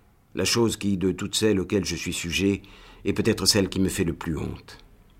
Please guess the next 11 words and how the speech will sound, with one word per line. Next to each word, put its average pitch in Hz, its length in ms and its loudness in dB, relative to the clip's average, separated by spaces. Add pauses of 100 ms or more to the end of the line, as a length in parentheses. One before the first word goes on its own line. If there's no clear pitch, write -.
(3000)
Vu 143 500 4
vendredi 107 480 2
dernier 104 320 4
à 110 80 4
la 95 140 4
N 92 200 4
R 101 240 2
F, - 260 -10 (1300)
Roland 110 440 4
de 92 160 0
Renéville. 82 720 2